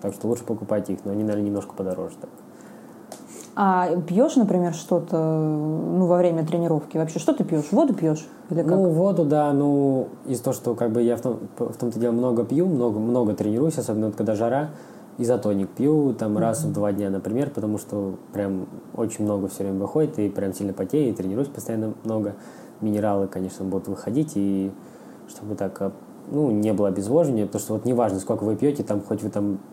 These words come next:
Speaker 1: пять литров в день, шесть, семь, и при этом много тренируетесь, много потеете, минералы все равно будут уходить, и как бы вот сколько бы вы ни выпили, обезвоживание все равно может наступить, как бы, из-за того, что ничего не будет, можно сказать, задерживать воду в организме.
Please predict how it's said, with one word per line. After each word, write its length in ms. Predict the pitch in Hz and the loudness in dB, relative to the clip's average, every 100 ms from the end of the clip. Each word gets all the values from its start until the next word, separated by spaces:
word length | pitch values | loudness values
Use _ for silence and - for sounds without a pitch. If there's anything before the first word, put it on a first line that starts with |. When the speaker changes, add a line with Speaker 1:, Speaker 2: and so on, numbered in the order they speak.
| - | -4
Speaker 1:
пять 220 | 123 113 107 | 0 2 0
литров 280 | 110 107 | 0 0
в 40 | 98 | 0
день, 180 | 104 98 | 0 -2
шесть, 440 | - 113 107 - | -2 -2 -2 -2
семь, 240 | 120 113 104 - - - - | -2 0 -4 -10 -18 -10 -4
и 60 | |
при 140 | 101 110 | 0 0
этом 140 | 110 | 2
много 240 | 117 110 110 | 4 4 2
тренируетесь, 420 | 113 113 110 113 | 2 2 0 0
много 180 | 110 98 | -2 0
потеете, 440 | 104 104 165 165 | 0 2 2 2
минералы 420 | 107 113 123 131 | 0 2 2 2
все 140 | 113 123 | 2 0
равно 160 | 117 98 | 2 0
будут 200 | 101 104 | 0 -2
уходить, 360 | - 131 151 - | 0 0 0 0
и 180 | 113 | 0
как 160 | 104 107 | 0 0
бы 80 | 104 | 0
вот 180 | 110 113 | 0 0
сколько 220 | 131 107 | -2 0
бы 120 | 110 | 0
вы 120 | 110 | 0
ни 80 | 113 | 2
выпили, 300 | 123 160 131 | 2 2 0
обезвоживание 540 | 107 110 107 120 131 120 | 0 0 0 2 2 0
все 120 | 117 | -2
равно 140 | 117 98 | 0 0
может 200 | 92 - | -2 -6
наступить, 380 | 101 - 95 - | -10 -8 -8 -6
как 140 | 92 | -6
бы, 140 | 92 101 - - - | -6 -8 -12 -10 -6
из-за 140 | 107 | -2
того, 100 | 110 | -2
что 120 | - | 0
ничего 280 | 113 110 131 | -2 0 0
не 120 | 110 | 0
будет, 300 | 101 104 - | 0 -2 -2
можно 140 | 98 - | -4 -4
сказать, 160 | 98 | -4
задерживать 420 | 101 104 95 90 | -2 -2 -2 -4
воду 180 | 101 95 | -4 -4
в 40 | 95 | -4
организме. 400 | 92 95 92 | -4 -4 -6